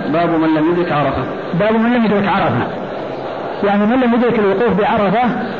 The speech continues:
Speaker 2: فاته الحج، ولكن عرفة يمتد الوقوف فيها إلى طلوع الفجر من ليلة العيد، وإذا طلع الفجر والإنسان لم يصل إلى عرفة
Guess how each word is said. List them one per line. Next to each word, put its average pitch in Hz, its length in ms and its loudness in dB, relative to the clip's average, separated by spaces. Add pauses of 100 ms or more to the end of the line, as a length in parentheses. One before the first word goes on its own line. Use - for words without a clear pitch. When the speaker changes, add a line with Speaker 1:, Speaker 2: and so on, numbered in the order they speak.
(400)
Speaker 2:
فاته 226 280 2
الحج، 156 320 -2 (840)
ولكن 220 400 2
عرفة 208 420 2 (920)
يمتد 208 460 2
الوقوف 196 500 2
فيها 233 480 2
إلى 220 240 2
طلوع 240 220 2
الفجر 185 360 2 (880)
من 190 140 0
ليلة 208 280 2
العيد، 196 360 2 (840)
وإذا 190 240 2
طلع 254 260 0
الفجر 190 360 2 (920)
والإنسان 208 420 2
لم 220 140 2
يصل 226 180 2
إلى 214 180 2
عرفة 240 380 2